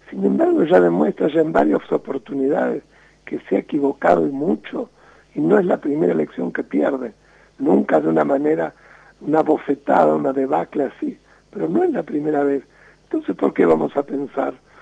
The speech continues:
que ella es tan poderosa cuando está más débil que nunca,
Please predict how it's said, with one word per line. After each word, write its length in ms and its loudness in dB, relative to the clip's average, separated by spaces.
que 140 -2
ella 160 -2
es 100 -14
tan 240 -2
poderosa 760 -2
cuando 240 -2
está 220 -2
más 180 0
débil 280 0
que 140 0
nunca, 520 -2